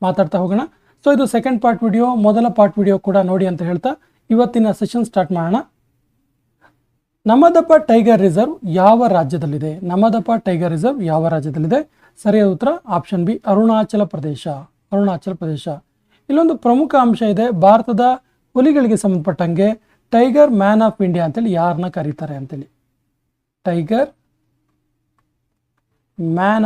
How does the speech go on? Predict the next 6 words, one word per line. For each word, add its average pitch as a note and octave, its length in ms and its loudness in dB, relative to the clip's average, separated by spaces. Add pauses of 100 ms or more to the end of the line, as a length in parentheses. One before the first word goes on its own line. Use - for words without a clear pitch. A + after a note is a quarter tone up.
of G3+ 100 -2 (120)
India D#3+ 220 -2
ಅಂತೇಳಿ D#3 480 -6 (680)
ಯಾರನ್ನ A#3 400 4
ಕರೀತಾರೆ E3 420 -2
ಕೇಳಿದ್ರೆ, G3 460 -2